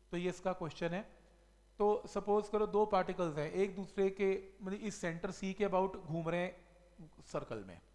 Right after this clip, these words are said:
तो circle में घूमने के लिए क्या चाहिए? Centripetal force चाहिए।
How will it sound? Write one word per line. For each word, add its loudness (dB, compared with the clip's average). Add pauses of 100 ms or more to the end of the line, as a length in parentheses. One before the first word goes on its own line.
(560)
तो -6
circle 0
में 0
घूमने -2
के 0
लिए 0
क्या 2
चाहिए? 0
Centripetal -4
force -6
चाहिए। -14